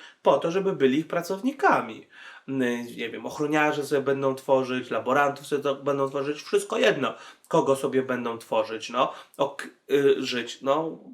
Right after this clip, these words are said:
w momencie, w którym to zrobią na jakimś pustkowiu, że nikt nie będzie widział, jest to problem, tak? No i ostatnia rzecz, która jest moim zdaniem niesamowicie problematyczna, to inżynieria genetyczna. Przecież co za problem,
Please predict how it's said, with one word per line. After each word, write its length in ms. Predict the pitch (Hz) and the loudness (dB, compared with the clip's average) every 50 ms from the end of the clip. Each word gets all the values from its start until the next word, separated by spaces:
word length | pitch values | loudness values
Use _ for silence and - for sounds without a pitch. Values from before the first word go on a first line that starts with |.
| - - | -18 -12
w 60 | 170 170 | -8 -4
momencie, 380 | 185 180 185 190 185 185 185 | -2 0 2 2 2 2 0
w 40 | 175 | 0
którym 220 | - 180 175 175 | 0 -2 -2 0
to 140 | 170 180 175 | 2 0 2
zrobią 260 | 156 170 175 165 175 | 4 2 2 2 2
na 140 | 165 165 165 | 0 0 0
jakimś 220 | 160 160 165 156 - | -2 -2 -4 -8 -8
pustkowiu, 500 | - 170 165 - - 156 139 131 143 147 | -6 -8 -8 -2 0 2 2 2 2 0
że 120 | 151 147 | -2 -2
nikt 140 | 147 143 147 | -2 -2 -2
nie 120 | 151 147 | -2 -2
będzie 260 | 135 139 139 135 135 | -2 -2 -2 -4 -4
widział, 220 | 127 127 127 147 156 - - - _ _ - | -4 -2 -2 -4 -4 -4 -12 -20 _ _ -6
jest 340 | 170 170 160 139 135 - - | 0 4 4 4 4 2 -2
to 80 | 156 | -4
problem, 540 | - - - 160 160 175 - 135 117 107 - - - | -6 -4 0 2 4 4 4 2 0 -4 -4 -8 -12
tak? 280 | - - - - - - - - - - - - | -10 -8 -8 -8 -10 -12 -18 -20 -18 -18 -8 -2
No 120 | 135 139 | 2 4
i 180 | 147 160 165 165 | 4 4 4 2
ostatnia 540 | - - - - - 147 143 - - 147 135 | 0 0 0 0 -2 -2 -2 -2 -2 -2 -2
rzecz, 280 | - 123 120 127 - | 0 0 0 -2 -2
która 220 | - - - 135 135 | -4 -6 -2 -2 -2
jest 120 | 135 135 | -2 -2
moim 140 | 143 139 131 | -2 -4 -2
zdaniem 260 | 123 131 131 127 127 | -2 -2 -2 -2 -2
niesamowicie 520 | 131 127 - 139 131 131 123 123 - 135 127 | -4 -4 -4 -4 -4 -4 -6 -6 -6 -8 -6
problematyczna, 880 | - 135 131 123 123 127 123 127 120 117 - 113 - - 123 131 143 - - - - _ | -4 -4 -4 -2 -2 -2 -2 -2 -4 -6 -6 -10 -10 -8 -8 -8 -10 -10 -12 -20 -16 _
to 80 | - 151 | -4 -2
inżynieria 540 | 156 170 175 240 330 494 480 339 247 139 127 | -2 0 0 2 4 6 6 6 6 6 2
genetyczna. 640 | 123 120 110 107 104 104 107 101 - - - - - - - - - - - | 0 -2 -4 -4 -4 -6 -8 -12 -12 -12 -14 -14 -16 -16 -18 -20 -20 -14 -8
Przecież 480 | - - 151 156 151 147 - - - - | -6 -4 -2 -2 -2 -2 -4 -8 -8 -2
co 180 | - 180 220 | 0 2 2
za 140 | 220 220 202 | 4 4 2
problem, 600 | - - 165 143 123 107 104 117 131 175 214 247 | 2 2 2 2 2 2 2 0 0 0 0 -2